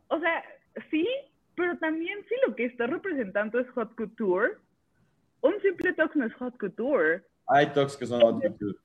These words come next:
Speaker 1: vestido de, bueno, el vestido, el vestuario, pues, el traje y las estas de camelias de este Bad Bunny iban súper en tema. Se veía que era un simple tux blanco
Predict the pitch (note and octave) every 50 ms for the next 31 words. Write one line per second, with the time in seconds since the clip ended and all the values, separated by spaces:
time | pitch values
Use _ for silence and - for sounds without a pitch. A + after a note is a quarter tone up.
0 | _ - C#4+ D4+ - D#4+ D#4+ F#4 F#4+ G4+ G4+ D#4+ G#3+ F#3+ G3 F3+ F3+ G3 A3+ A3
1 | G#3+ F3+ - - - G3+ G3+ G3 F3+ F3 F#3 F#3+ - - G#3+ G3 F3+ F3 D#3+ F3+
2 | F3+ _ - A3 A#3+ B3+ C#4+ C#4+ C4 G#3+ G#3 G3 - G3+ G3+ G#3 A3+ A#3 - _
3 | _ _ _ _ _ - G#3 G#3+ G#3 G#3 - A3+ G#3 G#3+ A3 A#3+ C4 - - A3+
4 | F#3 F3 F3 D#3+ - - - A3 A3+ A3 G#3+ G3+ F#3+ F#3+ F#3+ F#3 F#3 F3+ F3+ F3+
5 | F#3 G#3 - A3+ A#3 A3+ - - B3+ B3+ A#3+ A#3 F#3+ - D#3+ E3 F3+ G3+ G3+ G3+
6 | G3+ F#3+ F#3+ F3+ E3 D#3+ E3+ F3+ - _ _ _ _ _ _ _ _ _ _ F3
7 | F3+ G3+ G3 G3 G3 G#3+ A3 A3 - A#3+ G#3+ G#3 A3 G#3+ G3+ F#3 F3 F#3+ F3+ F3+
8 | F3+ F3+ F#3 C4 F#4+ - _ _ _ _ _ _ _ _ _ _ _ _ - C#4+
9 | C#4 A#3 B3 A3+ A3 G#3+ G#3 - - _ _ - G#4+ G4 G#4+ G4 G#3 F#3 G3+ G3
10 | A3 G3 F#3 F3+ F3 F3+ G#3+ - _ _ _ _ _ _ _ _ - C4+ B3 B3
11 | C4+ C4+ C#4+ F4+ - - E4+ C4+ C4 B3 B3+ B3+ B3 B3+ B3+ - - D#4 E4+ D#4+
12 | D#4 D4+ B3 - A3 A3 G3+ G#3 E3+ F3+ F#3+ F3+ G3+ G#3 - C4+